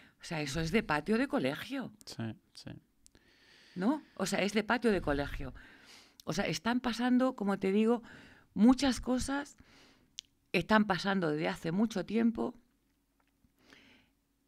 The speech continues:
Speaker 1: y no sé cómo se va a solucionar este tema. Realmente no lo sé.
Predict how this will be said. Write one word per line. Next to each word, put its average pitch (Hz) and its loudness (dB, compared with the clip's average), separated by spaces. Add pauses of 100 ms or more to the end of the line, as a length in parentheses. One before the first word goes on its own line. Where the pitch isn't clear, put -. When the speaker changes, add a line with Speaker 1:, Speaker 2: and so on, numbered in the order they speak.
(380)
Speaker 1:
y 240 4 (1500)
no 180 0
sé - -2 (2500)
cómo 208 6
se 175 6
va 160 2
a 156 2
solucionar 147 -6
este - -10
tema. - -10
Realmente 202 -2
no 170 -4
lo 160 -4
sé. - -12